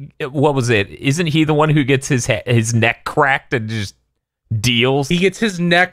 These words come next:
Speaker 2: broken and then, like, pulls his head up four feet off his neck and adjusts it right and sets it back down.
Speaker 1: Yep.
Speaker 2: It's one of the weirder looking shots in the anime.
Speaker 1: Oh, yeah. No, it, it's real strange stuff.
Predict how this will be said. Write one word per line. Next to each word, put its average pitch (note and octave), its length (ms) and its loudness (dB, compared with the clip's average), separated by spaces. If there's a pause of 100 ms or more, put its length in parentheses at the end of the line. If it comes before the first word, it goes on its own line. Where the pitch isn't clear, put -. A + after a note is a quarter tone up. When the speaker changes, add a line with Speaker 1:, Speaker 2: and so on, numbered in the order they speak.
(120)
Speaker 2:
broken G#3 460 0
and F3 260 0
then, F3 100 -2
like, F#3+ 300 0
pulls E3 440 -4
his D#3+ 240 0
head D3 300 -2
up D#3 220 -2
four D#3 420 2
feet E3 380 -4
off D3+ 280 0
his C#3 200 -4
neck C#3 420 -2
and C#3+ 120 -4
adjusts - 640 -4
it C3+ 140 -10
right B2 440 -2
and B2+ 160 -10
sets - 340 -8
it A#2+ 160 -20
back A#2 260 -8
down. A2+ 240 -2
Speaker 1:
Yep. G#2+ 300 2
Speaker 2:
It's C#3 200 -4
one D3 380 2
of C#3+ 140 0
the E3+ 80 4
weirder D3 540 2
looking C#3 340 -2
shots B2 460 -2
in A#2 100 -6
the A#2+ 80 -6
anime. G#2 640 -2
Speaker 1:
Oh, C3+ 220 2
yeah. G#2+ 400 0
No, G2+ 360 2
it, A#2+ 200 -2
it's G#2 240 -2
real G2+ 300 2
strange F2+ 440 0
stuff. E2 420 0